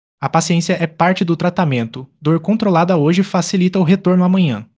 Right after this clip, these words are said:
Manejo da dor com bloqueios e aines. Bloqueios anestésicos ajudam a reduzir a dor inicial,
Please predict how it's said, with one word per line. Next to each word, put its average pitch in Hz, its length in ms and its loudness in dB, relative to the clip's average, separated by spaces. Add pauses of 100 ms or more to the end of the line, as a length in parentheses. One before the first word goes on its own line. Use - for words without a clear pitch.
(200)
Manejo 147 280 -2
da 165 100 0
dor 143 180 -4
com 185 160 -4
bloqueios 175 720 -2
e 180 100 -2
aines. 170 300 0
Bloqueios 180 480 -2
anestésicos 170 720 -2
ajudam 185 420 0
a 147 60 -2
reduzir 190 480 -2
a 196 80 2
dor 131 220 -6
inicial, 123 640 -6